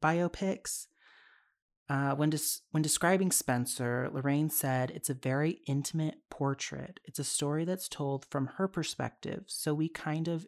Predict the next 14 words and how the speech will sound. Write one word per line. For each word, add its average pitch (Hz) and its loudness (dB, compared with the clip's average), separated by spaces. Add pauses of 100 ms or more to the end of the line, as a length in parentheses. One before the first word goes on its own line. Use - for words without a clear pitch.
inhabit 147 -2 (140)
her 151 2
point 139 2
of 127 2
view, 127 -4 (520)
and 139 0
we 160 4
are 143 4
with 139 -2
her 147 4
and 143 0
experiencing 143 -2
everything 147 -2
from 139 -2